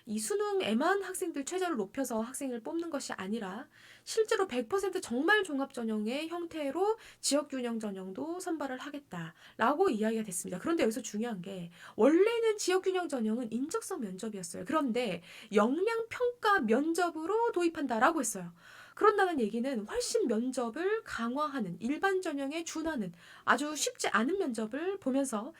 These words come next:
수능보다 내 대학이 직접 봐서 학생들을 뽑는 형태로 학생을 선발하겠다라는 의지가 정확하게 담기고 있습니다. 그리고,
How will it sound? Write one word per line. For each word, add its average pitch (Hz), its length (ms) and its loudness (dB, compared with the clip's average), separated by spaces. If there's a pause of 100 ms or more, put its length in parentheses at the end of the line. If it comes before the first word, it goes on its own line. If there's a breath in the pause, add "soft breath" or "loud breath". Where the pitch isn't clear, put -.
(260 loud breath)
수능보다 381 840 6
내 262 220 6
대학이 339 500 4
직접 330 420 0
봐서 311 280 4
학생들을 269 480 -6
뽑는 427 420 0
형태로 359 580 0 (260 loud breath)
학생을 370 520 0
선발하겠다라는 311 880 2
의지가 262 480 0 (220 loud breath)
정확하게 302 420 0
담기고 226 380 -2
있습니다. 170 500 -8 (320 loud breath)
그리고, 254 540 0